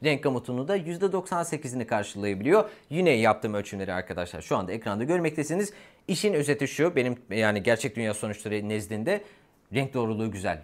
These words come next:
Ben bunda hem oyun oynarım, renkler de gayet güzel, doygun bir şekilde bana yansır. Renk ayrımı da güzeldir,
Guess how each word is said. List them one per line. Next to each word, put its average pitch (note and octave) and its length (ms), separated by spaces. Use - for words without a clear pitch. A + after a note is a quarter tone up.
Ben C3+ 240
bunda A#2 240
hem A2+ 280
oyun A3 180
oynarım, F3 480
renkler A#2 460
de A2+ 80
gayet A2+ 360
güzel, A2 300
doygun G#2+ 320
bir G#2 60
şekilde G2+ 340
bana A2+ 180
yansır. A#2 460
Renk A2 220
ayrımı A2 300
da A#2 80
güzeldir, A2+ 600